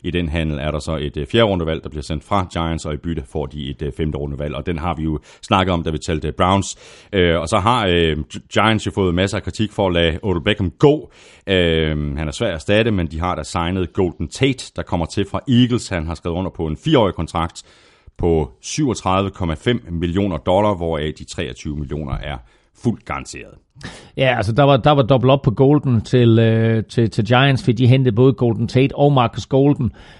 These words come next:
Speaker 2: Øh, så, øh, de, øh, de giver, øh, altså, de, de mister Odell Beckham selvfølgelig, men altså,
Speaker 1: Ja.
Speaker 2: Golden Tate har der vel et, et år eller to tilbage på, på højt niveau,
Speaker 1: Mm.
Speaker 2: og det vil også være rart for, for ham måske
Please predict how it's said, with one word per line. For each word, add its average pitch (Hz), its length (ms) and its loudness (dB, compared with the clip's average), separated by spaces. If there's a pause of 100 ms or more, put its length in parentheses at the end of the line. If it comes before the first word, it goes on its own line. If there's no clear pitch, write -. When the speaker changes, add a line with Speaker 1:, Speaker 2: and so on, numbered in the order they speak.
(120)
Speaker 2:
Øh, 120 500 -2
så, 110 540 2
øh, 110 300 4 (140)
de, 131 260 4
øh, 117 360 6
de 135 80 2
giver, 135 420 6
øh, 113 720 -4 (160)
altså, 117 240 2 (320)
de, 127 140 2
de 120 140 -2
mister 135 300 2
Odell 117 240 2
Beckham 127 300 2
selvfølgelig, 120 500 0
men 113 140 0
altså, 110 260 -2 (100)
Speaker 1:
Ja. 82 140 0
Speaker 2:
Golden 120 260 4
Tate 131 240 4
har 123 120 4
der 113 100 2
vel 110 160 2
et, 113 240 2
et 107 80 0
år 127 200 0
eller 120 120 2
to 135 220 2
tilbage 120 400 2
på, 104 140 2
på 110 200 2
højt 127 240 4
niveau, 117 300 6 (140)
Speaker 1:
Mm. 90 180 -2
Speaker 2:
og - 80 2
det 127 100 4
vil 113 80 6
også 117 180 4
være 110 120 4
rart 113 300 4
for, 107 260 0 (100)
for 113 220 0
ham 120 180 2
måske 135 320 2